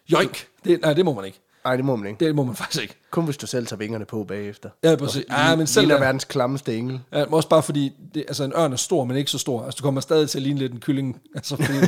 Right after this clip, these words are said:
Speaker 2: <laughs>
Speaker 1: der er små vinger, ikke? Ja. Øhm, men det er som om, der ligesom er en, er en død periode op igennem de tidlige århundreder efter år nul.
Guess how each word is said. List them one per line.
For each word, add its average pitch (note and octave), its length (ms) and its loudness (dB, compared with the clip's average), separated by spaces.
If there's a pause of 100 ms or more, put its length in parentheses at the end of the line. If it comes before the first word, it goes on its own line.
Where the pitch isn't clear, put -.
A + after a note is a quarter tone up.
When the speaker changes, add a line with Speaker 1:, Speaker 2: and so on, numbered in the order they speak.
(140)
Speaker 2:
<laughs> - 220 2
Speaker 1:
der - 60 6
er - 40 4
små D#3+ 260 4
vinger, A#2+ 260 0
ikke? C#3+ 180 -4 (500)
Ja. C#3 140 0 (500)
Øhm, D#3 480 4 (280)
men F#3+ 120 4
det G#3 80 8
er A3+ 40 4
som B3+ 120 4
om, A#3+ 100 6
der G#3 60 -4
ligesom G#3+ 180 -2
er G#3+ 60 0
en, G#3+ 160 -4
er F3+ 60 -2
en F3+ 60 0
død A#3+ 240 0
periode D#3+ 480 2
op F3+ 160 4
igennem E3+ 280 0
de D3+ 220 -10
tidlige A3 540 0
århundreder C#3 640 2
efter D3 240 -2
år B2 140 -2
nul. B2 240 -2